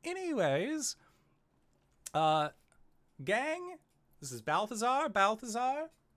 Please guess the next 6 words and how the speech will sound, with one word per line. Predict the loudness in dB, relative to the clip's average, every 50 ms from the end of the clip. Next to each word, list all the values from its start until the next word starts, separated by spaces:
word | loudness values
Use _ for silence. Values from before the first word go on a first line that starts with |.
| _
This | -6 -6 -4 -4
is | -4 -4
the | -4 -4
gang. | 0 2 2 4 4 4 2 0 -2 -6 -10 -12 -16 -20 -20 -20 -20 -20 -20 -20 -20 -20 -20 _ _ _ _ _ _ _ _ _ _ _ _ _ _ -6
Hello, | -2 0 2 2 2
gang. | 2 0 0 0 0 -2 -4 -6